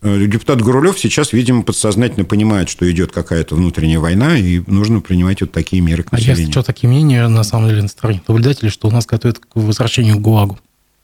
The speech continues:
Speaker 1: Ну, это, да, панические настроения подобные существуют, там все ждут тридцать седьмой год, но, кстати говоря, довольно не скоро наступит. И, ну, мы же говорили о том, что история никогда не повторяется, буквально, она повторяется только в виде фарса. То есть вот то, что произошло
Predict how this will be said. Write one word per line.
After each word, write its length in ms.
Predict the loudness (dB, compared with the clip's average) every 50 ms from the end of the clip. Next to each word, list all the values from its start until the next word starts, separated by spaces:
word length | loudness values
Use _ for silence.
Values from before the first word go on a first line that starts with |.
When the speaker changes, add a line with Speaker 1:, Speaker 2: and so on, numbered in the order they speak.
| _ -14 -12 -12 -12 -12 -6 0
Speaker 1:
Ну, 160 | 0 2 4
это, 240 | 2 2 2 0 0
да, 160 | 0 0 -2
панические 520 | 0 0 0 2 2 0 0 0 0 0 0
настроения 360 | 0 0 0 0 2 0 0
подобные 480 | 0 0 0 0 2 2 2 2 2
существуют, 640 | 0 0 -2 -2 -2 0 0 2 2 4 2 2 0
там 120 | 0 -2
все 180 | -2 -2 -2 -2
ждут 260 | 0 0 -2 -2 0
тридцать 220 | -2 -2 -2 -2 -2
седьмой 320 | 0 2 2 2 2 2
год, 280 | 2 2 2 2 2 0
но, 360 | 0 0 2 2 2 0 0 -2
кстати 220 | -4 -4 -4 -4
говоря, 260 | -2 -2 -2 0 0
довольно 300 | 0 0 0 0 2 2
не 100 | 0 0
скоро 240 | -2 -2 -4 -2 -2
наступит. 520 | 0 -2 -2 -2 -2 -4 -2 -2 -6 -6 -8 -20 -20 -20 -20 -20 -20 -20 _ _ -2
И, 720 | 0 2 2 4 2 2 2 2 2 2 2 2 0 0
ну, 160 | 0 0 0 2
мы 140 | 2 2 2
же 80 | 2
говорили 300 | 2 2 2 2 2 2
о 100 | 2 0
том, 140 | 0 -2 -2
что 180 | -2 -2 -2 -4
история 320 | -4 -2 -2 -2 0 0
никогда 300 | 0 0 0 0 0 0
не 80 | 0 0
повторяется, 540 | -2 -4 -6 -4 -2 -2 -2 -2 -4 -4 -4
буквально, 420 | -4 -2 -2 -2 -2 0 0 0
она 240 | 0 0 0 0 -2
повторяется 540 | -4 -8 -14 -6 -4 -2 -2 -2 -4 -4 -6
только 200 | -6 -4 -2 -2
в 40 |
виде 160 | 0 0 0 0
фарса. 420 | -2 -4 -6 -6 -6 -12 -16 -18 _ _ _ _ _ _ _ _ _ _ _ _ _ _ _ _ _ _ _
То 80 | -4 -4
есть 120 | -2 -2 -2
вот 140 | -4 -2
то, 120 | -2 -4 -4
что 180 | -2 -2 -4
произошло 600 | -4 -2 0 0 0 0 -2 -2 0 -2 -2 -2